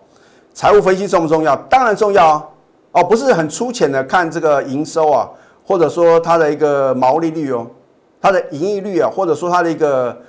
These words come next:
所谓的一个股东权益报酬率啊，这都非常非常重要哦。所以你如果这个 data 吸收的越多，你才能够转换什么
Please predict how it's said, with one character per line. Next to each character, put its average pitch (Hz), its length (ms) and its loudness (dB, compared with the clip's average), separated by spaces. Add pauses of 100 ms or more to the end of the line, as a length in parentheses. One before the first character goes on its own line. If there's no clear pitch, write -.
(300)
所 - 320 -4
谓 196 140 2
的 175 120 2
一 170 60 2
个 156 340 2
股 135 260 -8
东 175 220 0
权 156 200 -6
益 160 40 -2
报 160 240 -2
酬 113 220 -8
率 147 140 -6
啊， 107 120 -4
这 156 120 -12
都 156 100 -2
非 165 180 -4
常 135 120 -2
非 139 40 -8
常 135 140 -8
重 131 220 -6
要 101 280 -4 (540)
哦。 175 140 0
所 196 160 -2
以 - 80 -2 (260)
你 165 120 0
如 185 180 0
果 - 100 4 (240)
这 214 80 2
个 165 380 4
data 190 480 2 (500)
吸 - 240 -6
收 214 220 4
的 180 40 4
越 196 200 2
多， 185 420 0 (680)
你 170 180 0
才 160 140 0
能 190 100 0
够 202 80 2
转 165 180 -2
换 175 200 0
什 151 100 -4
么 117 180 -4